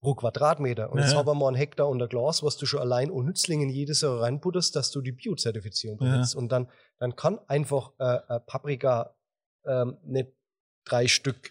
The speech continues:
Speaker 1: eins neunundvierzig kosten.
Speaker 2: Mhm.
Speaker 1: Das geht nicht.
Speaker 2: Ja, das ist ja auch das Thema, ne? Musste ja irgendwann in diesem Podcast kommen, war ja klar.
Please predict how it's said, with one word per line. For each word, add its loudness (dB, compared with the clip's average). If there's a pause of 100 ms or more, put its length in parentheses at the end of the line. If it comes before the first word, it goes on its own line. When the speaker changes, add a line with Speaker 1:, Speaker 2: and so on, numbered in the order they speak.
Speaker 1:
eins 0
neunundvierzig -2
kosten. -4
Speaker 2:
Mhm. 4
Speaker 1:
Das 2
geht -10
nicht. -12 (240)
Speaker 2:
Ja, 0
das 4
ist 2
ja 6
auch 4
das 2
Thema, 4
ne? 4
Musste 4
ja 6
irgendwann 4
in 4
diesem 2
Podcast 4
kommen, 4
war 6
ja 6
klar. 4